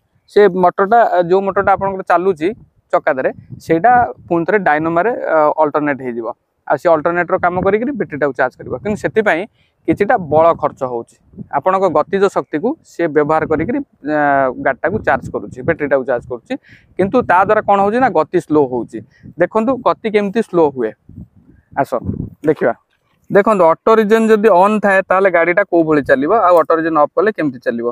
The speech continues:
ଏ ଦେଖନ୍ତୁ, ଏ ବର୍ତ୍ତମାନ ଆମର ଆସିଗଲା, ଆମର ମୁଭ୍ ଏସ୍ ଓ ଫୋର୍ରେ update ହେଇସାରିଲାଣି। ଅଲ୍ ସେଟିଂକୁ ଯିବେ, ତାପରେ ରାଇଡିଂ। ଏଇଠି ବର୍ତ୍ତମାନ ଭଲ କରି ଦେଖି ନିଅନ୍ତୁ,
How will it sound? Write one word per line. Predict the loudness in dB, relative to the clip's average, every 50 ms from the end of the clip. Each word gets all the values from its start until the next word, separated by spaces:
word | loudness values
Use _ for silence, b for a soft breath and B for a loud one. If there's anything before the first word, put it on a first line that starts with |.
| -8 b b b b b b b 2
ଏ | 2 4
ଦେଖନ୍ତୁ, | 4 4 2 2 2 2 4
ଏ | 4 4
ବର୍ତ୍ତମାନ | 4 2 2 2 0 0 0
ଆମର | 0 0 2 2
ଆସିଗଲା, | 2 0 0 0 0 2 2 2 0 0
ଆମର | 0 0 2 2 2 2 0 -2
ମୁଭ୍ | 0 2 2 4 4
ଏସ୍ | 2 2 2
ଓ | -2 0
ଫୋର୍ରେ | 0 2 2 2 2 2 0 -2 -4 -4
update | -4 -2 -2 -2 -2
ହେଇସାରିଲାଣି। | -2 -2 -2 -2 0 0 -2 -2 -4 -10 _ _ _ _ _ _ _ _ _ _ _ _ -20 _ _ _ -20 -20 _ _ _ _ _ _ _ _ _ _ _ _ _ _ _ _ _ _ _ _ _ _ _ _ _
ଅଲ୍ | 0 2 2 2 2
ସେଟିଂକୁ | 2 0 0 2 0 0 0 0
ଯିବେ, | 0 2 2 2 0 0 -4 _ _ _ _ _ _ _ _ _ _ _ _ _ _ _ _ _ _ _
ତାପରେ | -2 0 0 2 2 2 2 0 -2 -2 0
ରାଇଡିଂ। | 2 2 2 2 2 0 0 -2 -8 -14 _ _ _ _ _ _ _ _ _ _ _ _ _
ଏଇଠି | 0 2 2 4 4
ବର୍ତ୍ତମାନ | 4 4 2 2 0 0 0
ଭଲ | 0 0 0 0
କରି | 0 0 -2
ଦେଖି | -4 -4 -2 -6
ନିଅନ୍ତୁ, | -4 -4 -6 -8 -8